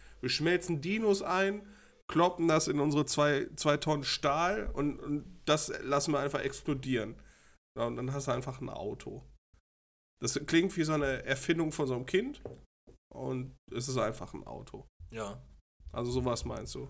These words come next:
Speaker 1: Egal, was man
Speaker 2: Richtig.
Speaker 1: sich ausdenken könnte, das gibt's dann schon. Ja, das ist halt auch so meine, mein Ansatz. Also egal, was du dir vorstellen kannst, was Menschen tun könnten oder denken könnten,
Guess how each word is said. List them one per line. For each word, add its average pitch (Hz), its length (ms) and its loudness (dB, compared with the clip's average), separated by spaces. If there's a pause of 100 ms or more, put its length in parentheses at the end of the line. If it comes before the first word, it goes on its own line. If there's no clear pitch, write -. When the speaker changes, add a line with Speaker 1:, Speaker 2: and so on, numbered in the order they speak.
(140)
Speaker 1:
Egal, 135 240 4
was 139 160 4
man 135 60 4
Speaker 2:
Richtig. 131 160 0
Speaker 1:
sich 123 80 0
ausdenken 123 400 0
könnte, 127 260 -4
das - 180 -8
gibt's - 180 -10
dann - 120 -8
schon. - 200 -6 (440)
Ja, 139 160 8
das 190 100 8
ist 175 80 2
halt 185 140 6
auch 170 140 2
so 160 180 -2
meine, 156 600 -2
mein 143 200 -4
Ansatz. 139 460 -2
Also 120 220 -2
egal, 143 280 2
was 156 140 0
du 156 60 -2
dir 143 100 0
vorstellen 151 540 -2
kannst, - 400 -2 (640)
was 123 200 0
Menschen 139 380 0
tun 165 420 0
könnten 185 540 -2
oder 135 240 -2
denken 143 360 0
könnten, 156 640 -6